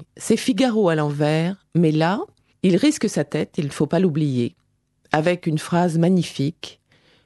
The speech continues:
Une nation n'est vraiment libre que lorsqu'on obéit qu'aux lois. » On peut rappeler qu'un certain Lénine, dans Que faire, disait, «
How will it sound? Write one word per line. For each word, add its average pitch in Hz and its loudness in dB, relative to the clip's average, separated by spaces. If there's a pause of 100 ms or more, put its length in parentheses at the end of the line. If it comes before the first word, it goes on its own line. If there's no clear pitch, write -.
(220)
Une 190 4
nation 214 0
n'est 139 0
vraiment 202 2
libre 156 0 (600)
que - -2
lorsqu'on 165 0
obéit 170 0
qu'aux 127 -2
lois. » 113 0 (1900)
On 165 0
peut 220 2
rappeler 175 0 (300)
qu'un 185 2 (100)
certain 220 -2
Lénine, 185 2 (120)
dans 170 2
Que 240 0
faire, 147 -2 (280)
disait, « 156 0